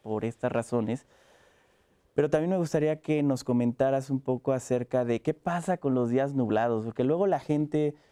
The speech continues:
eh, dice, "Bueno, a mí me gusta mucho, pero", y luego hay días que llueve mucho, están dos o tres meses de, de que nos sentimos como en Inglaterra, porque es un, un, un,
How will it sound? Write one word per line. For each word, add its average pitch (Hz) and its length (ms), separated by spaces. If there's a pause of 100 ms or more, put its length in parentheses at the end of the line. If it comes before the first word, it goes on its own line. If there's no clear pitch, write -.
(280)
eh, 123 180
dice, 139 280
"Bueno, 151 460 (640)
a 143 100
mí 180 140
me 190 80
gusta 185 440
mucho, 190 440
pero", 151 480 (300)
y 156 100
luego 196 380
hay 196 100
días 185 480
que 139 160
llueve 160 560
mucho, 160 720
están 147 560 (260)
dos 156 220
o 143 80
tres 147 240
meses 143 380
de, 117 300
de 113 340 (360)
que - 80
nos 120 120
sentimos 139 440
como 117 260
en 117 80
Inglaterra, 127 640
porque 117 280
es - 120
un, 123 220
un, 127 180
un, 123 540